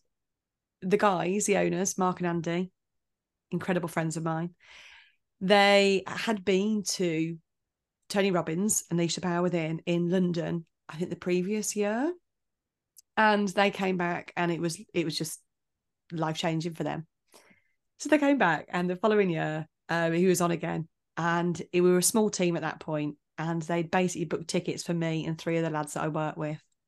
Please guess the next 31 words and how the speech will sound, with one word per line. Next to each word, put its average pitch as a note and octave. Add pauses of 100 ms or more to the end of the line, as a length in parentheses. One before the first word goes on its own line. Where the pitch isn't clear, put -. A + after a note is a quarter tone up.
(680)
And A#3
they A3
said, G3+
"Look, F3+
as F3
part G3+
of F3+
your E3+
professional B3
personal B3
development, E3 (840)
we G3
think E3
this D#3+
would F3
really F3
support E3+
you D#3+
in E3
the E3
workplace. F3 (520)
Um, E3+
we G#3
have F3
had, F3 (180)
got E3+
so C#4+
much G#3
value E3
from D#3+
it, D#3+